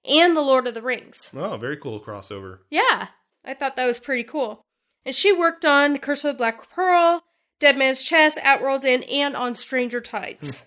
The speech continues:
Speaker 1: She's best known for The Amazing Spider-Man, Lord of the Rings, Return of the King,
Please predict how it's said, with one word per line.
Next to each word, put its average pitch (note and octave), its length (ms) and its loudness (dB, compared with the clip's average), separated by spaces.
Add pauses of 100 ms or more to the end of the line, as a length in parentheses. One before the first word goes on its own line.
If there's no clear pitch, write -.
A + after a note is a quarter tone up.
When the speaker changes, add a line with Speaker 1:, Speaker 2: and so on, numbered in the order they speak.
(380)
Speaker 1:
She's C4+ 260 -8
best - 380 4
known D4+ 300 4
for B3+ 320 0
The A#3+ 120 -10
Amazing A#3+ 400 -2
Spider-Man, A#3 640 -4 (360)
Lord C4+ 200 4
of D4+ 60 -8
the F4+ 100 -6
Rings, D4 280 -6
Return C4 280 -6
of C4+ 80 -4
the C#4+ 80 -12
King, A#3 360 -10